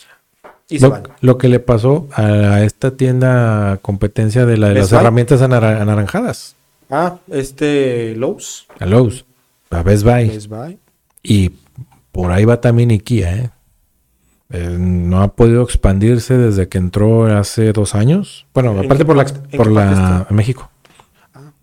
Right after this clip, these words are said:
Speaker 1: pero no ha
Speaker 2: Es
Speaker 1: salido de ahí.
Speaker 2: No salió de ahí porque, bueno, le tocó pandemia. Este, hubo una contracción ahí de la economía y demás.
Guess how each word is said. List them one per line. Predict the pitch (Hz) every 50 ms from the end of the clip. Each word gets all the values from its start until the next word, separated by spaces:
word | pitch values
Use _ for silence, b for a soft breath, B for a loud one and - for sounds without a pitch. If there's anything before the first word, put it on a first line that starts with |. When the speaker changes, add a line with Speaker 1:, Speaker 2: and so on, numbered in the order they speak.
| _
Speaker 1:
pero | - 143 139
no | 143 143
ha | -
Speaker 2:
Es | 98
Speaker 1:
salido | 98 - 147 143 135
de | 127
ahí. | 113 117 135 185 214 208 B B B B B
Speaker 2:
No | 117 120
salió | 113 131 139 139
de | 139 143
ahí | 147
porque, | 143 143 131 123 117
bueno, | 110 117 113 104
le | 98 95
tocó | - 101 - - -
pandemia. | - 117 127 156 175 160 156 156 180 190 _ _ _ b b b b b b b b b b
Este, | - 104 95 92 90 85 - - - - 95 87 90 87 87
hubo | 87 87 90 95
una | 101 101 101 101 101 101 101 101 98 92
contracción | - - 95 92 - - 92 87 - - 107 101
ahí | 101 101 101
de | 98 98
la | 98 98
economía | - - 98 95 95 101 110 110 107
y | 107
demás. | 107 110 113 120 123 123 117 107 - - -